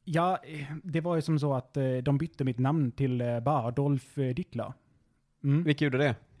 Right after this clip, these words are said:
Speaker 1: Eh, det är lite, det är lite av en hemlighet.
Speaker 2: Du gjorde inte det själv, eller?
Speaker 1: Nej, jag var bara två.
Speaker 2: Du var bara två? Aha,
Speaker 1: Jag var bara
Speaker 2: okej.
Speaker 1: två.
Speaker 2: Sjukt ändå att du kom med en massförstörelseplan till din kära bror där då, och han, eh
Speaker 1: Man kan säga att, eh,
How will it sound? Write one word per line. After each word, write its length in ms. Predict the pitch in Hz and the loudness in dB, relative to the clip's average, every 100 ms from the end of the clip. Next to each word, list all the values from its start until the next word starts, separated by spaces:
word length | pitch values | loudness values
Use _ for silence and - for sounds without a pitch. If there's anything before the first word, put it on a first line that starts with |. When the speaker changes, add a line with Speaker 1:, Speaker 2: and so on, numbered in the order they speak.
| 151 | 2
Speaker 1:
Eh, 140 | 147 139 - - - - - - - | 2 0 -12 -20 -20 -20 -20 -20 -16
det 180 | 151 160 | -2 0
är 80 | 180 | 0
lite, 280 | 185 180 170 156 156 156 156 | -2 -2 0 2 2 2 2
det 100 | 147 | 0
är 80 | 156 | 0
lite 220 | 147 143 | 0 0
av 40 | 135 | 0
en 60 | |
hemlighet. 340 | 127 135 104 110 | 2 0 0 2
Speaker 2:
Du 80 | 143 | 4
gjorde 160 | 143 | 4
inte 140 | 160 143 | 2 0
det 80 | |
själv, 260 | 127 160 113 | 2 2 0
eller? 160 | 78 - | -6 -12
Speaker 1:
Nej, 400 | 175 165 165 170 135 | -4 0 2 0 -4
jag 220 | 180 160 | 2 2
var 100 | 156 | 4
bara 200 | 139 127 | 2 0
två. 260 | - 143 - _ _ _ | -2 -8 -10 _ _ _
Speaker 2:
Du 160 | - 147 | -4 2
var 160 | 214 | 2
bara 120 | 208 | 2
två? 220 | - 226 196 | -2 -4 -4
Aha, 220 | 185 233 | -4 -4
Speaker 1:
Jag 60 | 220 | -4
var 80 | |
bara 40 | 127 | -4
Speaker 2:
okej. 260 | 131 104 104 | -4 -6 -6
Speaker 1:
två. 140 | - - | -12 -18
Speaker 2:
Sjukt 320 | - 147 196 220 | 0 2 2 2
ändå 160 | 165 | 2
att 80 | 131 | 2
du 80 | 143 | 2
kom 180 | 131 120 | 2 2
med 100 | 117 | 2
en 140 | 120 | 2
massförstörelseplan 1200 | 131 - - - 117 120 110 113 - 120 151 156 | -2 -2 -12 -8 -2 0 0 -2 0 0 0 0
till 120 | 135 | 0
din 140 | 120 120 | 0 0
kära 200 | 120 113 | 0 0
bror 300 | 123 156 175 | 0 0 2
där 100 | 110 | 0
då, 100 | 104 | -2
och 240 | 110 117 | -2 -2
han, 220 | 110 110 | -2 -6
eh 140 | 110 - _ _ _ _ - | -10 -10 _ _ _ _ -12
Speaker 1:
Man 200 | - 165 | 0 2
kan 140 | 170 180 | 4 2
säga 180 | 190 156 | 2 0
att, 200 | - | 0
eh, 60 | 160 | -2